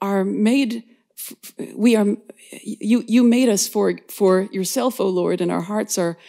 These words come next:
restless until they rest in you." We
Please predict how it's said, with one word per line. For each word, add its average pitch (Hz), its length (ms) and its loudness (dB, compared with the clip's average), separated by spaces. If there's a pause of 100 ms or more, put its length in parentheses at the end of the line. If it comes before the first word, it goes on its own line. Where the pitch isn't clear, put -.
(200)
restless 233 720 -2
until 190 300 -4
they 185 180 -2
rest 180 400 -4
in 175 120 -4
you." 196 420 -2 (340)
We 226 500 -2